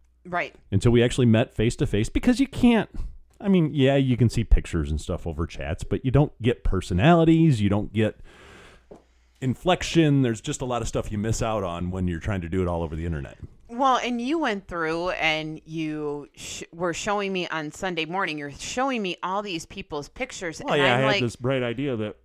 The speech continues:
Speaker 2: all right, we need to look at all these people that we wanna meet, or that wanna meet us, and say, "All right, let's take a look at 'em and, and see where we're at." And every single one that I showed you, it was a,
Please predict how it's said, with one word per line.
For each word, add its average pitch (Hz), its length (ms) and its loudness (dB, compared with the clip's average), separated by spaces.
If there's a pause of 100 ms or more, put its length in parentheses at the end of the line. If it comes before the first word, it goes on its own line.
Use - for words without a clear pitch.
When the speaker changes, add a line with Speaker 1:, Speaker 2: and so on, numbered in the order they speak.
(100)
Speaker 2:
all 123 80 -6
right, 110 140 -6
we 120 100 0
need 135 160 4
to 117 160 0
look 110 240 -2
at 110 60 -6
all 131 240 0
these 139 180 -2
people 120 260 -4
that 123 80 -4
we 120 140 0
wanna 117 240 2
meet, 113 380 0 (560)
or 110 140 -4
that 101 100 -2
wanna 107 180 2
meet 131 160 2
us, 110 440 0 (360)
and 110 160 2
say, 98 540 0
"All 101 160 -2
right, 101 320 -2
let's 104 240 -6
take 95 240 -6
a 123 40 -4
look 120 220 -4
at 95 180 0
'em 123 140 2
and, 101 200 2
and 98 180 0
see 98 520 -6 (760)
where 95 280 2
we're 135 160 8
at." - 320 2 (1500)
And 113 160 2
every 151 320 6
single 170 380 8
one 147 240 8
that 139 100 8
I 123 80 6
showed 120 380 6
you, 113 200 4
it 113 120 0
was 101 260 0
a, 92 140 0